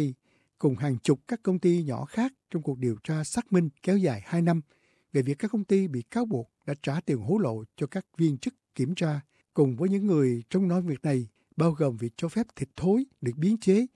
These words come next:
và các chuyến hàng xuất cảng có dấu vết của vi khuẩn Salmonella.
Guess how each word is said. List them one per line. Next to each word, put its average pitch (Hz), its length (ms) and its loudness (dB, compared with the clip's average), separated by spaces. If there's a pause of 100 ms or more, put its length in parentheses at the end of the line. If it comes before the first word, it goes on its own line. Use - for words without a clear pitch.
(240)
và 120 320 -4
các - 180 -20
chuyến 214 160 2
hàng 131 220 -4
xuất - 240 -4
cảng 123 260 -6
có 185 100 -2
dấu 190 160 0
vết 208 240 -2
của 160 100 -4
vi 147 140 0
khuẩn 127 280 -6
Salmonella. 139 800 -2